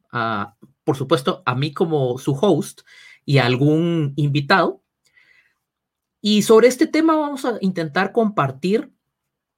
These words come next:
detalles que le interesan a un buen número de personas. Esto va a ser a partir del siguiente programa. Esta es la única vez que voy a estar solo.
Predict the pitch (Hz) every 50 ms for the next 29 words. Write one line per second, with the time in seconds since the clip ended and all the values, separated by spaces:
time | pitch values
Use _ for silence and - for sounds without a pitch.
0 | _ _ - - 131 139 135 139 - 156 165 175 156 139 170 190 - - - -
1 | - _ _ _ - 170 170 160 160 160 143 156 147 139 143 160 165 - 196 196
2 | 214 226 - - - 170 180 185 190 185 185 185 196 214 220 202 233 220 208 208
3 | 208 208 202 190 180 156 139 139 123 - - - 104 95 - - - - - -
4 | _ - - - _ _ _ _ _ _ _ _ _ _ _ _ _ _ _ _
5 | _ _ _ _ _ _ _ _ _ _ - 247 262 - - 269 277 320 277 196
6 | - - 190 196 190 165 139 139 - 175 175 202 196 - 160 151 165 185 214 214
7 | 226 220 214 208 214 233 262 226 - - - 202 - - 156 156 175 185 180 190
8 | 151 160 170 - - 160 156 156 156 147 - 160 151 139 - 185 175 170 170 202
9 | - -